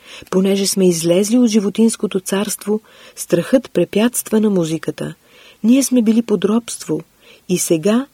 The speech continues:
като станеш да пееш, робът се проявява и ти не можеш да пееш. Страхът е основа,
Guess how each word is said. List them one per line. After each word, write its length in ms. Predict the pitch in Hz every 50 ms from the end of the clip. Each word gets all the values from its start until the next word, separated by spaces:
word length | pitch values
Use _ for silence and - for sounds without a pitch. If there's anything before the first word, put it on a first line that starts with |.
| _ _
като 260 | - - 185 - - 160
станеш 420 | - - 190 190 214 208 196 180
да 160 | 165 156 156
пееш, 500 | - _ 170 175 196 220 233 240 - - - - - _ _ -
робът 360 | 170 175 175 185 180 196 185
се 120 | - - 180
проявява 800 | - - 175 175 165 165 160 156 170 170 165 160 185 220 240 262 - _ _ _ _ _ _ _ _ _ -
и 140 | 240 233
ти 120 | - 247 240
не 100 | 226 214
можеш 360 | 202 190 170 156 151 156 156
да 140 | 147 156 151
пееш. 580 | - 147 147 147 147 156 156 - - - - _ _ _ _ _ _ _ - - - - -
Страхът 600 | - - - - 190 190 - - 247 247 - - -
е 80 | - 185
основа, 640 | 175 170 165 - - - 160 170 196 220 214 208 165